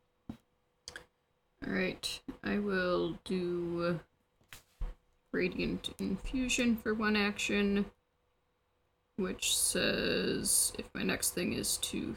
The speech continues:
heal somebody, they then do an extra one D six positive damage until the end of their next turn. So then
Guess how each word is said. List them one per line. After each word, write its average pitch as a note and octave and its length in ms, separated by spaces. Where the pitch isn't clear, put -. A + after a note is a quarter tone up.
heal A3+ 220
somebody, F#3+ 680
they F3+ 500
then - 340
do - 640
an - 100
extra - 320
one F#3+ 160
D F#3 100
six - 560
positive G3 420
damage F3+ 520
until - 300
the E3+ 180
end E3+ 320
of - 440
their - 120
next - 340
turn. - 260
So - 140
then - 340